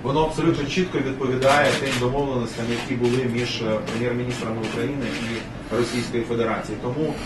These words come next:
будь-якої потреби, принаймні поки що, в допитах будь-яких посадовців Російської Федерації немає, тому що це знаходиться за, поки що, принаймні, за межами того обвинувачення, яке є.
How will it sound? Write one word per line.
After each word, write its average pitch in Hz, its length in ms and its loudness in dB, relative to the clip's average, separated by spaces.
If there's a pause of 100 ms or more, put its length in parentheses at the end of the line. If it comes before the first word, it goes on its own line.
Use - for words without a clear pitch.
(300)
будь-якої 147 580 2 (380)
потреби, 156 500 4
принаймні 139 540 -2
поки 156 320 6
що, 113 240 -2 (540)
в 104 40 -8
допитах 131 420 2 (140)
будь-яких 127 320 -6
посадовців 123 600 -4
Російської 120 360 -4
Федерації 120 540 -2
немає, 123 240 -2
тому 120 320 -2 (120)
що 123 180 -2
це 123 60 0 (100)
знаходиться 120 420 -2
за, 139 320 0 (240)
поки 165 300 6
що, 110 180 -4
принаймні, 120 500 -4
за 131 340 0
межами 123 580 -2 (260)
того 135 220 0
обвинувачення, 120 720 0
яке 110 260 -2
є. 98 280 -4